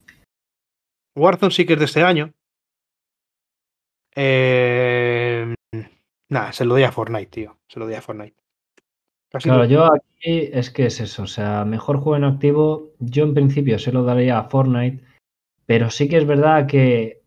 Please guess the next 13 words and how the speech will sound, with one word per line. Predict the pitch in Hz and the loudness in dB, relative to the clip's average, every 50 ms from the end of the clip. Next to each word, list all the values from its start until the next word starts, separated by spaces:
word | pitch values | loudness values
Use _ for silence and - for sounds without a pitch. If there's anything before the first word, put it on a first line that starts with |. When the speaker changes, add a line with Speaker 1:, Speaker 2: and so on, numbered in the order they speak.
| _ _ _ _ _ | _ _ _ _ _
Speaker 2:
a | 123 113 | -4 0
ver, | 117 117 113 | 0 0 0
es | 110 - | 0 0
que, | - 151 139 | 0 0 2
por | 131 123 117 | 2 2 0
ejemplo, | - 127 117 117 110 | 0 -2 -2 -2 -2
el | 110 113 | 0 0
No | 123 135 | 0 0
Man's | 143 151 147 139 139 139 | 2 2 2 2 2 2
Sky | 139 - 147 143 151 151 151 - - | 0 0 2 2 2 2 2 0 0
es | 127 123 | -2 0
lo | 123 127 117 | 0 0 0
que | 120 120 117 113 110 107 107 107 104 107 | 0 0 0 0 0 0 -2 -4 -6 -8